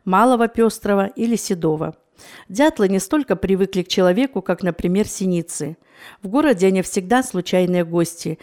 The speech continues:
но это вовсе не значит, что, попав на улицу, они всего дико пугаются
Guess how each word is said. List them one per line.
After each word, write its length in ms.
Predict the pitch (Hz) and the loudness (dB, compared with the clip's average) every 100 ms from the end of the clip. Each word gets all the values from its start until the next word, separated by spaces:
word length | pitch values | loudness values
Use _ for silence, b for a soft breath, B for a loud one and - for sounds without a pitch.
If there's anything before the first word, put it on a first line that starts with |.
| B B | B B
но 120 | 202 | 0
это 200 | 240 247 | 2 2
вовсе 320 | 240 285 - 202 | 2 0 0 0
не 140 | 190 | 0
значит, 460 | 170 175 170 - - | 2 2 0 -2 -8
что, 220 | - 180 | -6 -2
попав 400 | 196 190 190 - | 0 2 2 2
на 120 | 180 | 0
улицу, 560 | 190 254 190 - 165 160 B B - | 2 2 -2 -4 -8 -8 B B -2
они 200 | 190 190 | 0 0
всего 300 | - 190 185 | 0 2 2
дико 280 | 180 247 214 | 0 -2 -2
пугаются 720 | - 165 202 226 175 - 156 | -2 2 4 4 0 -4 -6